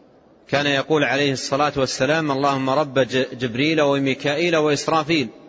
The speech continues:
فاطر السماوات والأرض، عالم الغيب والشهادة،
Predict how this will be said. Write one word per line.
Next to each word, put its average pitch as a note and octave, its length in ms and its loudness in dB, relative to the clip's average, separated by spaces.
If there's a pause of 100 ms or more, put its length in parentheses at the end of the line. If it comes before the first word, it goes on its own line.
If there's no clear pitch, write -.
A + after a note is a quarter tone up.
(640)
فاطر D3+ 420 2
السماوات C#3+ 600 0
والأرض، D3 420 2 (640)
عالم D3 460 0
الغيب C#3+ 360 0
والشهادة، C#3+ 680 0